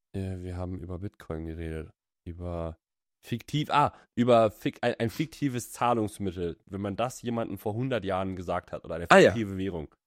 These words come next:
Speaker 2: Genau. Ja. Ja, das wir, und da sind wir drauf gekommen wegen Time Travel.
Speaker 1: Genau. Und
Speaker 2: Also ich
Speaker 1: da
Speaker 2: meine,
Speaker 1: sind wir
Speaker 2: Zeit
Speaker 1: drauf
Speaker 2: ist ja
Speaker 1: gekommen, weil wir wollten uns nämlich mal, äh,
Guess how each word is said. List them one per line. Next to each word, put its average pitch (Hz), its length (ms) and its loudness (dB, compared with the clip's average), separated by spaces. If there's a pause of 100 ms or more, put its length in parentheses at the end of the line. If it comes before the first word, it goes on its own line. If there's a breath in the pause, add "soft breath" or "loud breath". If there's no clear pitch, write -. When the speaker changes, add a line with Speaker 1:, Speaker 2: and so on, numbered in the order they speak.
(600)
Speaker 2:
Genau. 95 280 2 (680 soft breath)
Ja. 87 160 6 (400)
Ja, 113 160 10
das 151 180 2
wir, 117 160 -2
und 117 260 -2
da 107 280 2
sind 185 140 -2
wir 208 80 -4
drauf 190 240 0
gekommen 180 420 -6
wegen 180 220 -6
Time 151 280 0
Travel. - 460 -2 (160)
Speaker 1:
Genau. 101 360 -4 (1600)
Und 98 80 -8
Speaker 2:
Also 101 140 4
ich 95 60 2
Speaker 1:
da 120 60 6
Speaker 2:
meine, 113 180 6
Speaker 1:
sind 160 80 0
wir 117 60 8
Speaker 2:
Zeit 123 60 8
Speaker 1:
drauf 147 100 6
Speaker 2:
ist 156 100 -4
ja 139 180 8
Speaker 1:
gekommen, 143 200 8
weil 135 140 6
wir 131 140 0
wollten 135 360 2
uns 127 220 0
nämlich 127 360 0
mal, 113 380 2
äh, 110 380 2